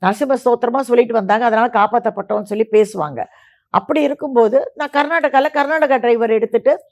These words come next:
தன்னந்தனியா கார்ல போறேன். நான் மட்டும், மிந்திலாம் வந்து பாலா இருப்பாங்க, இப்ப அவங்க கூட கிடையாது. தனியா போகும்போது இந்த பொண்ணு சொல்றத ஒவ்வொன்றையும் கேட்கும்போது, நான் இதுக்கு முன்னாடி நான் இதை கேட்கல,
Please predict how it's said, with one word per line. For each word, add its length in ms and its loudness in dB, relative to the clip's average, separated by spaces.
தன்னந்தனியா 500 0
கார்ல 340 2
போறேன். 320 -2
நான் 180 -6
மட்டும், 380 -4
மிந்திலாம் 340 2
வந்து 180 -2
பாலா 320 2
இருப்பாங்க, 300 -2
இப்ப 180 -2
அவங்க 200 0
கூட 180 -4
கிடையாது. 320 -4
தனியா 300 -2
போகும்போது 600 0
இந்த 240 -4
பொண்ணு 380 0
சொல்றத 320 -2
ஒவ்வொன்றையும் 500 -2
கேட்கும்போது, 400 0
நான் 100 0
இதுக்கு 220 -6
முன்னாடி 120 -2
நான் 120 -2
இதை 120 -4
கேட்கல, 380 -2